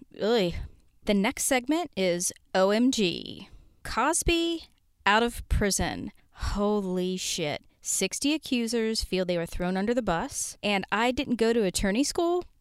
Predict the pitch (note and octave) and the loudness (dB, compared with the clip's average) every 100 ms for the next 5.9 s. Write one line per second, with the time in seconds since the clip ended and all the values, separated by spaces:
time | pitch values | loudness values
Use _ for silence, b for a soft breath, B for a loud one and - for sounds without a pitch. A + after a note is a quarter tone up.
0 | _ F#3 G#3 F#3+ - - - B3 A#3+ - | _ 0 2 2 0 -8 -4 -2 -2 0
1 | G3+ G3 A3 C4+ C#4 - - - D#4+ - | 0 0 0 0 -2 -4 -6 -6 -6 -6
2 | - F#3 F3 F3+ F#3 G#3 - - G3 A3+ | -6 -4 -4 -4 -6 -4 -2 -2 -2 -2
3 | G#3 A3 G3+ F#3+ E3 F3 D#3+ E3 E3+ F3+ | -2 -2 0 -2 -2 -4 -4 -4 -4 -2
4 | E3 - - F3+ E3+ C#3+ - - - E3 | -4 -4 -6 -4 -4 -6 -8 -12 -8 -6
5 | D#3 E3 D3 E3+ E3 - G2+ - | -4 -2 -4 -4 -6 -4 -4 -4